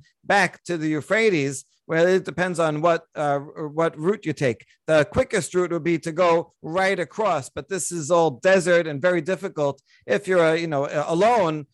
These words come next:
on, uh, and you have a, you have an animal to ride on, and so, uh, you're an emissary, you may, you can go on this. But if you're going with your family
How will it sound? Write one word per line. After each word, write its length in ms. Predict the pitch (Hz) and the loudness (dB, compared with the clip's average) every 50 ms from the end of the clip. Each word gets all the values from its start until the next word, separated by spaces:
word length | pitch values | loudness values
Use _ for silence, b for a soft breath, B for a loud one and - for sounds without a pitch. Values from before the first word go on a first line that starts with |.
| _ _ _ | _ _ _
on, 260 | - 151 151 147 151 | -2 0 0 0 0
uh, 320 | 151 147 143 143 143 139 147 | 0 0 0 0 0 0 -2
and 140 | 147 147 147 | -4 -6 -8
you 80 | 147 143 | -8 -6
have 200 | 156 165 147 156 | -6 -6 -4 -2
a, 240 | 156 151 151 147 | 0 0 0 0
you 80 | 147 160 | -2 -4
have 100 | 165 151 | -4 -6
an 80 | 160 170 | -6 -6
animal 320 | 180 196 202 190 180 175 | -4 -4 -2 -2 -4 -4
to 140 | - 160 165 | -4 -4 -2
ride 260 | 180 202 233 226 185 | -2 0 0 0 0
on, 260 | 170 160 147 147 151 | 0 0 -2 -2 -6
and 140 | 147 147 139 | -8 -12 -12
so, 300 | - - 147 143 143 143 | -8 -4 -2 -2 0 0
uh, 140 | 143 135 - 151 | -2 -2 -4 -6
you're 220 | 151 143 143 139 | -6 -4 -4 -4
an 100 | 139 139 | -4 -4
emissary, 640 | - 190 202 202 - - 165 147 139 135 139 135 - _ _ _ _ | -4 -2 -2 -2 0 2 2 4 4 4 2 -2 -6 _ _ _ _
you 160 | - 151 147 | -8 -6 -4
may, 140 | 151 156 160 | -4 -2 -2
you 100 | 160 147 | -2 -2
can 160 | - 160 156 | -2 -4 0
go 180 | 143 165 170 165 | 2 4 4 4
on 120 | 156 143 | 4 2
this. 120 | 131 120 113 | 0 -4 -4
But 180 | - 175 175 | -4 -4 -4
if 80 | 160 131 | -4 -6
you're 100 | 165 151 | -8 -4
going 260 | - 180 190 202 190 | 0 2 4 4 4
with 180 | 180 165 151 156 | 2 -2 -2 -2
your 100 | 147 135 | -4 -2
family 640 | - 196 226 247 262 254 233 185 156 151 147 147 - | 0 0 2 2 2 2 2 2 2 2 0 -2 -6